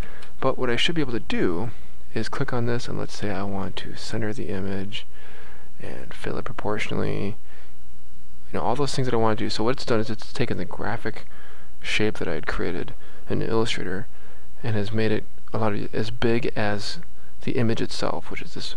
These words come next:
rectangular area. So, but it's still, if I want to, I can tweak this. So I can just click on the path here. You know, if I want to bring this back down or what have you, I can still do that because, again, it's the same vector drawing tools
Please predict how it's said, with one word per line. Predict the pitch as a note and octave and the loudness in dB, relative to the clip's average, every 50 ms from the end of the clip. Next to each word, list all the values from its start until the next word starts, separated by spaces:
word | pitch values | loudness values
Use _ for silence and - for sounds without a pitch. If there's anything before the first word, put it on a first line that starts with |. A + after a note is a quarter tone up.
| - - | 0 0
rectangular | - G2 F#2 - - A2+ G2+ - F#2+ F#2 - | 0 0 0 0 0 0 0 0 0 0 0
area. | - F#2 - - - - - B2 - - - - - - - - - - - - - - - - - | 0 0 0 0 0 0 0 0 0 0 0 0 0 0 0 0 0 0 0 0 0 0 0 0 0
So, | - - - B2+ A#2+ A#2 A#2 - - - - - - - - - - - | 0 2 2 4 4 4 4 2 0 0 0 0 0 0 0 0 0 0
but | B2+ A#2 | 0 0
it's | A2+ - | 0 0
still, | - - D#3 D3 A#2 A2 | 0 0 0 0 0 0
if | G#2 - - | 0 0 0
I | - G#2+ | 0 0
want | A2 A#2 A2 A2 A2+ - | 0 0 0 -2 -2 -2
to, | - A#2 | -2 -2
I | A2+ | -2
can | - - | -2 -2
tweak | - - - B2 A#2+ - | -2 -2 -2 -2 -2 -2
this. | - B2+ B2+ - | -2 -2 -2 0
So | - - | -2 -2
I | G2+ | -2
can | F#2+ | -2
just | - - | -2 -2
click | - - - - | -2 0 -2 0
on | - - | 0 0
the | - | 0
path | - - C3 C#3+ B2+ C3 - - | 0 -2 -2 -2 -2 -2 -2 -2
here. | C3 - - A2+ A#2 C3 - - - - - - - - - - - - - - - - - - - - - | -2 -2 -2 -2 0 0 0 0 0 0 0 0 0 0 0 0 0 0 0 0 0 0 0 0 0 0 0
You | - G#2+ | 0 -2
know, | |
if | G2 - | -2 -2
I | G#2 | -2
want | G#2+ G#2 G2+ | -2 -2 -2
to | G#2 | 0
bring | G2+ G#2 G2 F2 | 0 0 0 0
this | F2 F#2 - | 0 0 -2
back | - G#2+ F#2+ - | -2 -2 -2 -2
down | - G#2+ G#2 G2 G2+ G#2 G2+ | -2 -2 -2 -2 -2 -2 -2
or | G2 G2 | -2 -2
what | F#2 F#2 - | -2 -2 -2
have | G2 G2 G2 F#2+ F#2 | -2 -2 -2 -2 -2
you, | F2 F2+ A2 B2 - - - - - - - - - - - - - | -2 -2 -2 -2 0 0 0 0 0 0 0 0 0 0 0 -2 -2
I | - | 0
can | - - - | 0 -2 0
still | - - - B2 A#2+ A#2+ | 0 0 0 0 0 0
do | C3 - A2+ A2+ | 0 0 0 0
that | G#2 G2+ G2 D#2+ - - | 0 0 0 0 0 0
because, | - G#2 - - G#2 G#2+ A2+ - - - | 0 0 0 0 0 0 0 0 0 0
again, | A#2 A2 G#2 G2+ | 0 0 0 0
it's | G2+ - - | 0 0 0
the | - | 0
same | - - - A2+ A2+ A#2 A2+ A2+ A2 A2 G#2+ G2+ | 0 0 0 0 0 0 0 0 0 0 0 0
vector | - G2 G2 - - G2+ - | 0 0 0 0 0 0 0
drawing | - G2+ F#2+ F2+ F#2 G2 F#2+ | 0 0 -2 -2 -2 -2 -2
tools | - - - A2 F2+ E2+ - - - - | 0 0 0 0 0 0 0 0 0 0